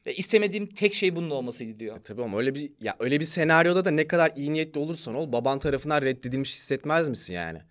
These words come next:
Speaker 2: Baban Hollywood'da dünyanın en tepesinde yaşıyor, seni bir adaya göndermiş.
Speaker 1: İngilizce bile öğretmeyeceksin. Hani, <laughs> "Öböbö, öböbö" falan yapacak. Anlaşamayacak bile seninle. <laughs>
Speaker 2: O zaman
Speaker 1: O zaman
Speaker 2: belki.
Speaker 1: acımazsın belki.
Speaker 2: Benim de aklıma şey geldi.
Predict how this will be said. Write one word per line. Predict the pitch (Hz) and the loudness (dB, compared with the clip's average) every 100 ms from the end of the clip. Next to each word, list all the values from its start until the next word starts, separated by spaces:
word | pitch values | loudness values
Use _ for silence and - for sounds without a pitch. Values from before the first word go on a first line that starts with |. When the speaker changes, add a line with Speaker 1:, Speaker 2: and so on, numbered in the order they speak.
| _ _ | _ _
Speaker 2:
Baban | 113 127 147 | 0 4 4
Hollywood'da | 147 143 147 127 - 127 120 | 4 6 6 4 -4 -6 -4
dünyanın | 127 131 | 0 2
en | 139 135 | 0 -2
tepesinde | 143 139 123 139 | -4 -4 -4 0
yaşıyor, | 110 - 147 | -2 0 -2
seni | 135 139 | 0 0
bir | - | 0
adaya | 131 135 | 2 4
göndermiş. | 123 117 95 | 4 4 4
Speaker 1:
İngilizce | 107 220 185 | 4 4 4
bile | |
öğretmeyeceksin. | 175 165 160 131 131 - - _ - | 6 4 2 -6 -6 -10 -14 _ -2
Hani, | 143 147 | -2 2
<laughs> | |
"Öböbö, | 277 285 330 320 | 2 6 10 10
öböbö" | 262 277 302 285 | 10 10 10 12
falan | - 247 247 247 | 12 12 12 12
yapacak. | 240 185 160 | 4 6 4
Anlaşamayacak | 175 196 220 233 208 190 170 | 6 8 8 8 8 4 4
bile | 156 | -4
seninle. | 160 151 139 139 151 | -2 -4 -2 -6 -6
<laughs> | - 294 - 381 - - - 143 214 147 - 101 | -12 -8 -6 -6 -8 -14 -4 -2 -2 -8 -4 -2
Speaker 2:
O | |
zaman | 104 98 92 | 0 0 2
Speaker 1:
O | |
zaman | 160 92 | 2 2
Speaker 2:
belki. | 147 | 2
Speaker 1:
acımazsın | 151 147 143 - 120 | 0 -2 -4 -6 -14
belki. | 110 - _ _ _ _ _ _ | -16 -18 _ _ _ _ _ _
Speaker 2:
Benim | 113 139 175 | 0 2 4
de | |
aklıma | 151 147 143 | 2 0 -2
şey | - 110 | 2 2
geldi. | 107 85 76 76 | 2 0 -4 -8